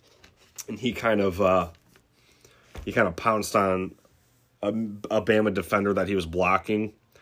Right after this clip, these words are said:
And I think it was more of a, it was more of a, I think it was because he kinda, like, used his helmet a little bit in the, in the, in the whole gesture. But, you know, I, I,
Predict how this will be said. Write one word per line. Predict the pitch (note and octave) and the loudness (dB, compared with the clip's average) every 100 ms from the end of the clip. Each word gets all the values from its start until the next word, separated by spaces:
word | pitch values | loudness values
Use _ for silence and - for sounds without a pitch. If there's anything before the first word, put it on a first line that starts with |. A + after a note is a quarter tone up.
| - - - _ _ A#2 | -20 -20 -20 _ _ 0
And | A#2 A2 G2 | 2 2 0
I | |
think | - B2 G#2 | -2 -2 0
it | A2 | 0
was | G2+ | 0
more | G#2 G#2+ G#2 G#2 | 2 6 8 6
of | E2 G2 F2+ | 6 2 2
a, | G2+ F#2+ F#2+ F2 E2 - _ _ _ _ _ _ _ _ _ - - _ _ _ _ _ _ _ _ | 4 4 4 2 -4 -12 _ _ _ _ _ _ _ _ _ -20 -20 _ _ _ _ _ _ _ _
it | - | -4
was | A2 F#2+ | -2 0
more | G#2+ C3 B2+ | 4 6 6
of | A2 G#2+ G2 G2+ | 4 4 2 2
a, | G2+ G2+ G2+ G2 G2 E2 - _ _ - | 4 6 4 4 2 -2 -14 _ _ -12
I | |
think | F2+ C3+ B2 | -4 -2 -2
it | - | -6
was | G2 | -10
because | F2+ G#2+ F#2+ | -6 -4 -4
he | |
kinda, | F2 G#2 F#2+ | -4 -2 -2
like, | F2+ E2+ - _ _ - | -2 -2 -6 _ _ -14
used | F2+ G#2 F2 | -6 -4 -4
his | E2+ | -6
helmet | F#2+ F#2+ G#2 | -2 0 2
a | |
little | G#2 G#2 G2 | 2 2 2
bit | G2+ G#2 - | 2 2 -2
in | G2+ | -4
the, | G2 | -4
in | F#2+ F#2+ | -2 -2
the, | F#2 | -2
in | F2 G2 | -2 -4
the | F#2 | -2
whole | G#2 G2 F#2 | 0 0 -2
gesture. | - G#2 - A2 G#2+ - _ - - - - _ - | -2 -2 -2 0 0 -2 _ -20 -20 -20 -20 _ 0
But, | F#2+ F#2 - _ _ _ _ _ _ _ _ _ _ _ _ _ _ | 2 0 -4 _ _ _ _ _ _ _ _ _ _ _ _ _ _
you | F#2+ | -6
know, | F#2+ | -2
I, | F#2+ - | -2 -4
I, | F2 | -8